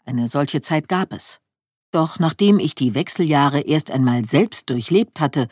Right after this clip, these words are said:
verstand ich, worum es ging. Nun konnte ich das Ganze nicht nur mittels meines Einfühlungsvermögens nachvollziehen, sondern bekam die Übertragungsleistung auch aufgrund meiner persönlichen Erfahrungen hin.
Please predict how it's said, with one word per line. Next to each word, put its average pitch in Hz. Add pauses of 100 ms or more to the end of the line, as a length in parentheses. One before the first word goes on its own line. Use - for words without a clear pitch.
(220)
verstand 185
ich, -
worum 120
es 113
ging. 151 (840)
Nun 202
konnte 220
ich 190
das 165
Ganze 175
nicht 202
nur 151
mittels 156
meines 120
Einfühlungsvermögens 135
nachvollziehen, 160 (540)
sondern 202
bekam 208
die 190
Übertragungsleistung 147
auch 214
aufgrund -
meiner 175
persönlichen 175
Erfahrungen 127
hin. 135